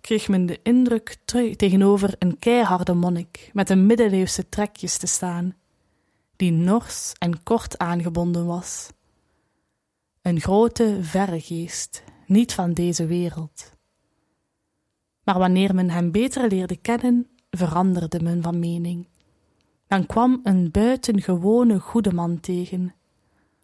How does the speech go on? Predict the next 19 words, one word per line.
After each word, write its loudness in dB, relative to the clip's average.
overstromend 2
van -4
naaste -4
liefde -8
en 0
menselijkheid. -2
Een 2
man 4
die 0
meteen 2
sympathiek -2
overkwam -4
en 4
voor 2
wie 4
men 2
terstond 0
genegenheid -2
opvatte. -8